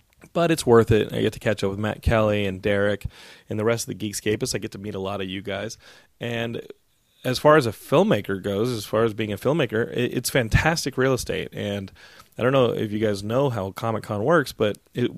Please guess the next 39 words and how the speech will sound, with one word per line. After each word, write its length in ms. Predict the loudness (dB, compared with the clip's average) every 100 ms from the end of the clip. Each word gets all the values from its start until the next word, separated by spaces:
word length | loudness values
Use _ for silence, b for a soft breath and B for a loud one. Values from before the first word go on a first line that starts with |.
| -12 -4
Comic-Con 400 | 0 0 2 2
was 100 | 2
the 80 | -2
first 400 | 4 4 4 -2
thing 160 | -2
I 80 | -4
signed 320 | -4 -4 -4
up 160 | -6 -6
for 380 | -4 -2 -2 -6
after 340 | -10 -10 -8 -8
getting 500 | -6 -10 -10 -14 -18 _
the 140 | -18 -14
geekscape 580 | -14 -14 -12 -10 -10
dot 220 | -10 -12 -12
net 220 | -14 -16
U 240 | -16 -12 -10
R 180 | -8
L. 300 | -10 -10 -14 -20 b b b b _
When 200 | -12 -10
I 380 | -10 -10 -10 -12
decided 380 | -12 -10 -8 -8
to, 200 | -10 -10
I 60 | -12
was 140 | -12
gonna 140 | -16 -14
start 220 | -12 -10
a 160 | -12 -14
podcast 420 | -14 -14 -16 -16
called 240 | -18 -18
Geekscape, 480 | -20 -18 -16 -18 -18
I 40 | -18
said, 200 | -18 -20 _
"I'm 100 | -20
gonna 140 | -18 -18
get 140 | -18
the 100 | -14
U 140 | -6 0
R 140 | 0
L. 240 | 0 -2